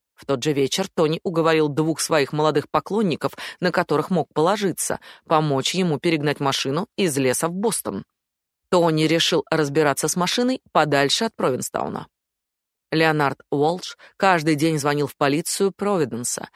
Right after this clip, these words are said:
спрашивая, умоляя дать ему хоть какую-нибудь информацию о Пэт и Мэри Энн, но ничего известно не было.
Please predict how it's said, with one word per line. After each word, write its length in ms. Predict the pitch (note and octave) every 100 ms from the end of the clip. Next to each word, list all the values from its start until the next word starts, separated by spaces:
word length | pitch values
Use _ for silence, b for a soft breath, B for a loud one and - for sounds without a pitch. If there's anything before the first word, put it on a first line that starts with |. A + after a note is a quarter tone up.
| B
спрашивая, 720 | - - F#3 E3 - - A#2+ -
умоляя 440 | E3+ F3 F3+ F#3
дать 340 | F3 F3 D3 -
ему 180 | D3 C#3+
хоть 180 | D3
какую-нибудь 800 | - F3 - F#3+ G3 F#3 D#3 F#3+ -
информацию 760 | E3+ D#3+ D3+ D#3 F3 - G#3+ -
о 120 | D#3+
Пэт 300 | - D#3 -
и 80 | A3
Мэри 300 | F3+ D#3+ F3+
Энн, 240 | F3 C3 B B
но 100 | F3
ничего 560 | F3 E3+ - D#3+ C3+ D#3+
известно 560 | A#3 E3 C3+ B2+ - D3
не 200 | C#3+ A2
было. 300 | F2 -